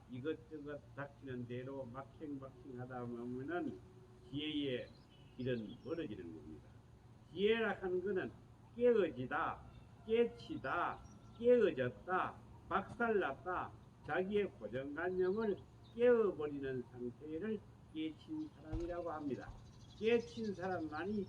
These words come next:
깨치는 방법을 갖기 위해서는 바로 지혜를 가져야 됩니다. 그 지혜라는 것은 분명히 자연 속의 내, 내 속의 자연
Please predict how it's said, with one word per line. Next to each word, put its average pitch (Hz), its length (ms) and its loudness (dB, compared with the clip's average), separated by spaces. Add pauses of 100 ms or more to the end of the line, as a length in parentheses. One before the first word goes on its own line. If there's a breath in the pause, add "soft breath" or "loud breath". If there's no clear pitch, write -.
(880)
깨치는 208 580 2
방법을 185 540 0
갖기 170 440 -4
위해서는 185 500 -2 (120)
바로 196 320 -8 (240)
지혜를 208 560 0
가져야 104 280 -10
됩니다. 82 320 -14 (560)
그 107 200 -8
지혜라는 147 540 -2
것은 170 380 0 (480)
분명히 131 680 -2 (320)
자연 151 480 -2
속의 190 580 -4
내, 127 280 2 (500)
내 170 260 0
속의 196 720 -2
자연 131 360 -2